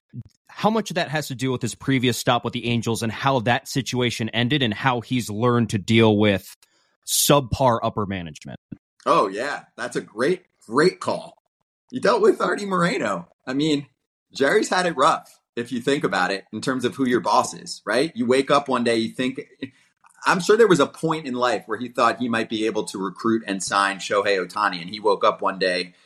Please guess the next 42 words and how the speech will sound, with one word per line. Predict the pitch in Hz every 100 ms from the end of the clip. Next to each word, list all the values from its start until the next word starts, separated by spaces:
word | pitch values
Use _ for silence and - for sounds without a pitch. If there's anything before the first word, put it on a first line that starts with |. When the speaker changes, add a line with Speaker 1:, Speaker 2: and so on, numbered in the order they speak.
| _ _ -
Speaker 2:
and | 101
ownership | 107 98 - 90
said, | 101 95
"Hey, | 107 95
we're | 98
gonna | 101
have | 98
a |
little, | 98 98 95 - -
little | 104 98
meeting." | 104 92 90 - -
And | 92
they | 92
said, | - 92 170 - _ 101
"Not | 117
only | 127 113 107
are |
we | 101
not | 104 104
going | 107 98
after | 98 95 87
Shohei, | - 104 98 85
but | 85 82 _ _ _ _
payroll's | - 135 120 101
staying | 120 104
the | 90
same | - 104 92
for | 90
next | 92 90 -
year, | 85
bud. | 85 85 82 -
I | 110
know | 123
you've | 120 95
been | 101
waiting | 95 104 110
for | 95 92
this | 90 95
moment | 101 107 120 -
for | 104 87
many | 87 95 104
years | 95 95 110 - -